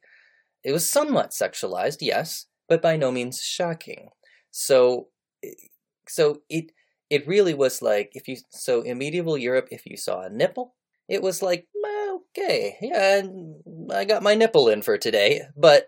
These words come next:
you're, otherwise you go about your business. <laughs> It wasn't like, "Oh my God, legs." <laughs> That's where you really would have had a day.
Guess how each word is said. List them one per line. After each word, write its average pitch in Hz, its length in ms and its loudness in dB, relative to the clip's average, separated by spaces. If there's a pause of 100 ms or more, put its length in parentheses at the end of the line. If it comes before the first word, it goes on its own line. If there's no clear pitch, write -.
you're, 175 300 -2
otherwise 156 420 6
you 143 60 -6
go 139 160 8
about 135 300 2
your 147 100 0
business. 147 560 0
<laughs> - 200 -8 (460)
It 147 140 0
wasn't 190 340 4
like, 120 300 4
"Oh 117 160 -4
my 104 140 -2
God, 120 340 -6
legs." 139 600 2 (260)
<laughs> 170 540 -2 (1500)
That's 139 360 6
where 104 120 -2
you 107 200 -8
really 120 340 0
would 101 180 0
have 104 140 -2
had 98 180 0
a 95 60 -4
day. 98 340 -4